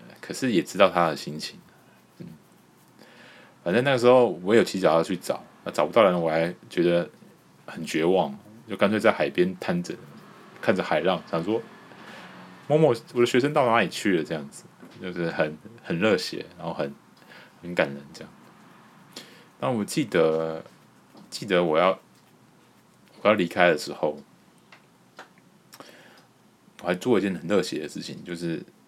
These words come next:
送车。呃，因为我的工作还要送这些学生回到机构里面去，他们学校和机构是不一样的，就是平常住在机构里面，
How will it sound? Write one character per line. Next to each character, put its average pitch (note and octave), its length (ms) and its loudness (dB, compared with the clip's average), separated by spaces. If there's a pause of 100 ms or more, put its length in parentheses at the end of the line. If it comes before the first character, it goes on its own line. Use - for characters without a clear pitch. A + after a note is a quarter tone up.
(320)
送 G#2 240 -2
车。 E2+ 360 -8 (920)
呃， C2+ 1080 -6
因 C3+ 100 -6
为 D#3 100 0
我 D#2+ 560 -2
的 - 140 -6 (280)
工 C3 180 0
作 A#2 180 2
还 E2+ 140 2
要 F2 340 2 (360)
送 F#2+ 320 -2
这 F#2 80 -2
些 F2 280 0
学 - 160 -6
生 E2+ 220 -6
回 D2+ 140 -4
到 E2 160 0
机 E2 200 -10
构 D#2+ 200 0
里 C#2+ 80 -10
面 D2 180 -10
去， - 280 -12 (280)
他 A#2 80 -4
们 G#2+ 80 -2
学 E2 180 -6
校 F#2 180 0
和 F2+ 100 -2
机 E2 180 -8
构 E2 160 -4
是 - 120 -12
不 F2 120 -14
一 D#2 100 -10
样 D#2 140 -8
的， - 960 -20
就 - 60 -6
是 D#2+ 140 -6
平 - 200 -6
常 F2 420 -4 (360)
住 G#2 120 -8
在 F#2+ 140 2
机 F2+ 160 -6
构 F#2 160 2
里 D2 60 -8
面， D#2+ 320 -4